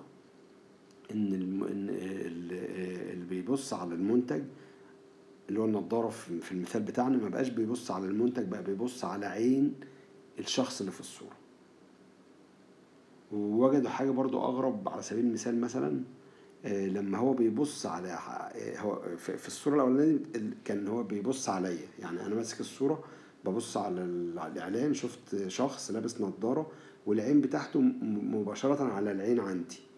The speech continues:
يعني الاتنين واخدين، آه، واخدين يعني زاوية مية وتمانين قصاد بعض بالظبط. بعد كده لقوا إن، إن لو هم غيروا اتجاه التحديق بتاع الشخص اللي في الصورة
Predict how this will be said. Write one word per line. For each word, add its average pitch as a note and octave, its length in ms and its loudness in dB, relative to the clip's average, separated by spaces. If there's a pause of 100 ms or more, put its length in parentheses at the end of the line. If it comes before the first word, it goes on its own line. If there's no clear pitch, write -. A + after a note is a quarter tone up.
(400)
يعني F#2+ 260 -2
الاتنين F#2 360 0
واخدين، A2 440 2 (340)
آه، F#2+ 720 -4
واخدين G2 420 0
يعني G2+ 220 0
زاوية A2+ 280 4
مية A2 180 4
وتمانين E2+ 460 -4
قصاد G2 300 -4
بعض E2+ 280 -6
بالظبط. - 280 -14 (3500)
بعد B2+ 220 2
كده C#3+ 200 4
لقوا C#3+ 220 6
إن، A2 200 4
إن F#2+ 380 2
لو F#2 140 -4
هم C3 300 6
غيروا G#2 540 2 (380)
اتجاه A#2 640 4 (760)
التحديق A2 580 0
بتاع B2 280 -2
الشخص C3 360 -4
اللي G#2+ 140 2
في A2 60 -10
الصورة C#3 460 0